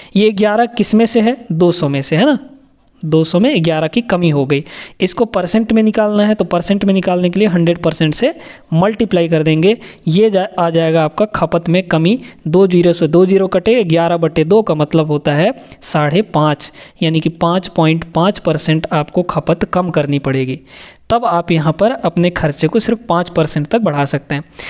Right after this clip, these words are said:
इसमें ऐसे भी सवाल दिए जाते हैं दोस्तों कि जहाँ पे बोल देगा कि आपको खपत में कितने प्रतिशत की कमी की जाए या कितने प्रतिशत बढ़ाया जाए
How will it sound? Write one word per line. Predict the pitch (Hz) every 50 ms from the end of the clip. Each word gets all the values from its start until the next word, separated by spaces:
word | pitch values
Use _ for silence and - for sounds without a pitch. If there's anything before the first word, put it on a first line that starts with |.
| - - -
इसमें | - 196 - 262 269 254
ऐसे | 196 180 175 - 233
भी | 233 247
सवाल | 240 220 202 190 190 190
दिए | 180 180 175
जाते | 170 160 156 160
हैं | 151 156
दोस्तों | 151 139 - - 196 277 - - - - - - - - _
कि | - 233 226 202 240 240 - - - _ _ _ _ _ _ _ _ - - 190
जहाँ | 175 156 170 165 196 220
पे | 247 240
बोल | 202 196 196 202 196
देगा | 185 170 160 170 180 233 - - - -
कि | - 202 - -
आपको | 185 180 185 - - - 208 185 175 214 339 - - - - _ _ - - _ _ _ -
खपत | - - 214 - 254 254 -
में | 262 269 277
कितने | 269 262 208 - 214 233 233
प्रतिशत | 226 226 208 202 - - 226 214
की | - - 233
कमी | 233 - 175 190 208 226
की | 214 - 196 175
जाए | 160 160 151 165 202 285
या | 262 175 170
कितने | - 202 170 208 214 220
प्रतिशत | 214 - 185 170 175 - 208 190 190
बढ़ाया | 170 165 160 165 175 190 196
जाए | 180 170 151 151 170